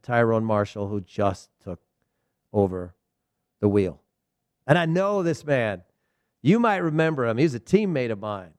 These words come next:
Oh, man. And it's, it's, and the last time I saw him is he was still with R S L. And, uh, we had played a preseason game down there.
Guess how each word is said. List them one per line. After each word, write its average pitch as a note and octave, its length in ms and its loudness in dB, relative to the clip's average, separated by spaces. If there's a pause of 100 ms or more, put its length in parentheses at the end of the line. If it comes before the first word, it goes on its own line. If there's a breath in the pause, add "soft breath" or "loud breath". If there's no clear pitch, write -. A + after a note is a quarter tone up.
(920)
Oh, A2+ 300 -4
man. B2+ 380 -2
And C#3 180 0
it's, C3+ 280 -8
it's, B2+ 360 -4
and A#2 260 -6
the A2+ 60 -8
last F3+ 220 0
time F#3 120 0
I C3+ 60 0
saw D3 380 0
him A#2 80 -6
is A2+ 100 -10
he C3 80 -10
was A#2+ 140 -8
still D3 260 2
with A#2 140 0
R A2 180 -2
S - 180 -8
L. G#2 300 -8 (1400)
And, A2+ 300 -4
uh, G#2+ 200 -2
we B2+ 100 4
had A#2 120 0
played A#2+ 180 -4
a G#2 40 -8
preseason G#2 500 -10
game G2+ 180 -10
down G2+ 240 -12
there. G2+ 240 -14